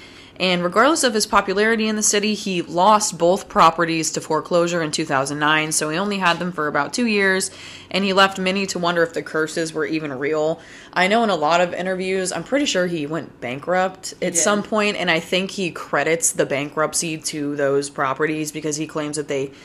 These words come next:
Speaker 1: put a curse on him, um, which is very possible, but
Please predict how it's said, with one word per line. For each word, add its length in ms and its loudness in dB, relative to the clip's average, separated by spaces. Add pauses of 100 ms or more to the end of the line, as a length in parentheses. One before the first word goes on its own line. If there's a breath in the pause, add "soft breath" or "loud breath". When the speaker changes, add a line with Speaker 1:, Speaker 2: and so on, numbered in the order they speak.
(380 loud breath)
Speaker 1:
put 100 0
a 80 0
curse 460 -2
on 140 2
him, 360 -4 (640 loud breath)
um, 680 4
which 200 6
is 100 6
very 280 8
possible, 680 6
but 600 8